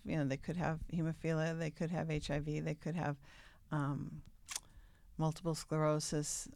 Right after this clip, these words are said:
All of those drugs have, all of those diseases have very high pharma costs.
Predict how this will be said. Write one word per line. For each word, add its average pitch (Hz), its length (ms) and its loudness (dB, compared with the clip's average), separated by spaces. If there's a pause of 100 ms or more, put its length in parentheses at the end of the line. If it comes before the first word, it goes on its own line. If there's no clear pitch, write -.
All 165 180 4
of 165 120 0
those 160 200 2
drugs 147 300 0
have, 143 160 0 (320)
all 165 160 6
of 156 80 0
those 147 360 -2 (200)
diseases 147 480 -2
have 160 140 0
very 151 260 0
high 147 300 -2 (340)
pharma 143 280 2
costs. - 420 -6